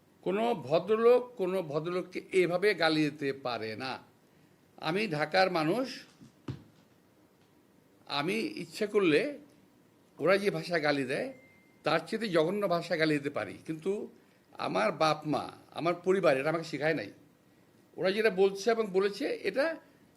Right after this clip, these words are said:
ওদের পরিবার থেকে শেখানো, ওরা ওই পরিবার থেকে করে আসছে, শুকুরের জাত। আমি সরি, আমি কথাগুলো বললাম বাধ্য হয়ে, যে আমি যে বলেছি স-, আগে, আজকে বলি, এখনো বললাম যে এখনো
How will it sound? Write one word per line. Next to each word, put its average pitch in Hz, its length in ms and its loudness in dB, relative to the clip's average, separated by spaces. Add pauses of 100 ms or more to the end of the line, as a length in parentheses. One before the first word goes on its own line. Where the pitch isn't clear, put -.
(220)
ওদের 196 220 0
পরিবার 233 320 4
থেকে 233 200 -2
শেখানো, 160 440 -2
ওরা 202 140 4
ওই 277 80 6
পরিবার 240 240 4
থেকে 247 180 -6
করে 196 140 6
আসছে, 120 320 -2 (460)
শুকুরের 226 400 2
জাত। 117 180 0 (1120)
আমি - 120 -4
সরি, 156 560 2
আমি 165 320 0
কথাগুলো 160 320 -2
বললাম 160 400 2
বাধ্য 147 300 0
হয়ে, 131 300 0 (1300)
যে 156 440 4 (520)
আমি 208 300 0
যে 226 100 0
বলেছি 202 380 0
স-, 180 80 -4
আগে, 180 340 2
আজকে 170 360 0
বলি, 214 180 4
এখনো 180 240 4
বললাম 139 200 2
যে 147 100 2
এখনো 247 640 0